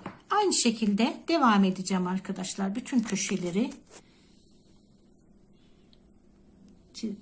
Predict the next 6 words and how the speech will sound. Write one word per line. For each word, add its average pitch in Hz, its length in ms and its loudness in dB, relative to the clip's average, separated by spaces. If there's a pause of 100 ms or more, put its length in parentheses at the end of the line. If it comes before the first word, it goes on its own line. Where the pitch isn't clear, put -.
(200)
deliği 190 500 -4
takip 202 380 -8
ediyorum 208 480 -6 (800)
ve 254 240 -2 (560)
kesiyorum. 240 720 -2 (2750)
Çekiyorum. - 520 -10